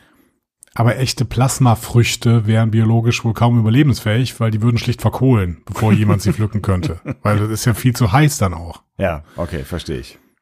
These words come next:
Speaker 1: Ja. Aber in Star Trek gilt ja der schöne Grundsatz, wenn's blau leuchtet und zischt, ist es wissenschaftlich genug.
Speaker 2: <laughs> Ja.
Speaker 1: Also, die Früchte leuchten, knistern und laden sich auf, weil der Plot das braucht.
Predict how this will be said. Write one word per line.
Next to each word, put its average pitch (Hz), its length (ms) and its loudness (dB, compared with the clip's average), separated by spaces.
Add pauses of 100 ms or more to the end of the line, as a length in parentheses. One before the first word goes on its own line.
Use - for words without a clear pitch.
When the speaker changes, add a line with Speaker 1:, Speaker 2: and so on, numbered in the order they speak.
(440)
Speaker 1:
Ja. - 100 -10 (440)
Aber 117 180 2
in 107 80 2
Star 104 180 0
Trek 101 160 -2
gilt 110 200 -2
ja 98 220 0
der 95 120 -2
schöne 98 240 -4
Grundsatz, 101 460 -4
wenn's 107 160 -4
blau 110 240 0
leuchtet 139 420 2
und 110 80 -2
zischt, - 380 -2
ist 131 180 -4
es 104 160 -6
wissenschaftlich 107 460 -2
genug. 92 400 -6 (200)
Speaker 2:
<laughs> 247 200 0 (680)
Ja. - 160 -6
Speaker 1:
Also, 107 300 -2
die 85 160 -6
Früchte 127 300 -2
leuchten, 123 360 0
knistern 123 360 -2
und 104 100 -2
laden 113 180 0
sich 101 160 -8
auf, 110 300 -2
weil 110 160 0
der 110 80 0
Plot 107 260 -6
das 98 120 -6
braucht. - 360 -14